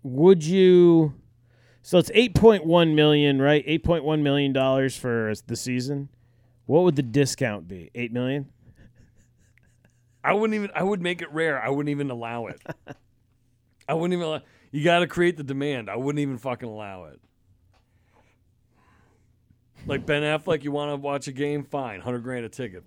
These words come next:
Speaker 2: motherfucker. Hundred fifty grand a ticket.
Speaker 1: <laughs> It'd be s-,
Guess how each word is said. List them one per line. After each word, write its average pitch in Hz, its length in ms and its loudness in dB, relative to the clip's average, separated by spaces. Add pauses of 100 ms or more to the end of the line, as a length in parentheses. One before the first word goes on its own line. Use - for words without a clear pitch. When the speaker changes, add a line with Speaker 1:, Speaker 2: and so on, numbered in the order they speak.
Speaker 2:
motherfucker. 92 600 -16
Hundred 127 240 -10
fifty 135 220 -12
grand 127 280 -10
a - 20 -12
ticket. 98 420 -14
Speaker 1:
<laughs> - 20 -6
It'd - 500 -10 (140)
be - 80 -8
s-, - 560 -20